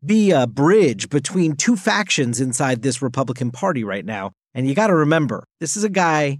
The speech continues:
who heard his name being chanted on January sixth, "Hang Mike Pence," from the people who were breaching the Capitol. So it is a tall order for him to try to stitch together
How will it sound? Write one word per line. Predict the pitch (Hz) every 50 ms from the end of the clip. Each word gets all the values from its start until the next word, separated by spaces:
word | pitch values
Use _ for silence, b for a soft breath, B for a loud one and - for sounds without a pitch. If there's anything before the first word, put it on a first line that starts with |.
| - _ -
who | - 151 143 135
heard | 120 123 165 175 175
his | 143 165 160 135 117
name | 135 147 156 170 165 160 156 147 139 139 131 123 B B B _ -
being | 143 143 143 139 127
chanted | - - - 170 185 190 185 185 139 110 104 104 104 - _ _
on | 123 123 127
January | 120 139 135 131 131 131 123 120 113
sixth, | - - 143 127 120 123 - b b b -
"Hang | - - 180 190 185 185 180
Mike | 180 165 156 156 - -
Pence," | - - 185 151 104 92 - - - -
from | _ - - - 156 151 147 143 143 143 143 - -
the | 147
people | 131 - - 151 139 139 135 131 131
who | 127 -
were | 139 131 131 120
breaching | 98 98 131 127 123 - 127 123 113 123 -
the | 120 120
Capitol. | - - 147 135 131 - 104 90 82
So | - - 135 123 120 -
it | - 240 240
is | 226 196 147
a | 160 147
tall | 139 143 - - 196 202 190 180 180 160
order | - 165 147 139 127 120
for | - - 131
him | 110 120 117 104
to | - 120
try | - 147 127 113
to | 113
stitch | - - - - 135 - - -
together | - 117 127 127 117 110 104 98